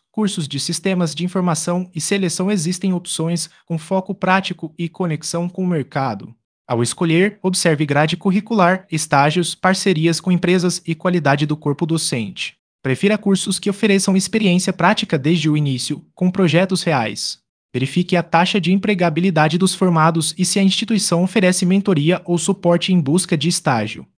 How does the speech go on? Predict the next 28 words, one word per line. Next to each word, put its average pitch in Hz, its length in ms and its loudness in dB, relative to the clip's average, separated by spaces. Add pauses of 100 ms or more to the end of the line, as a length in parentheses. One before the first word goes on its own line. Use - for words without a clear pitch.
(180)
A 123 60 -8
seleção 170 460 0
costuma 190 420 0
favorecer 196 600 0
quem 156 180 0
já 147 180 0
traz 180 300 0
alguma 170 280 0
experiência 185 520 0
de 185 80 -2
programação 180 800 -2
ou 190 120 -2
participação 214 800 -2
em 170 80 0
projetos 165 560 0
de 160 120 -4
T 180 120 -2
I, 123 300 -2 (160)
mas 135 240 0
isso 190 240 -2
pode 202 280 0
ser 196 240 -2
compensado 180 640 -2
com 180 160 -2
projetos 180 560 0
próprios 185 640 -2
e 185 80 -2
hackathons. 165 760 -6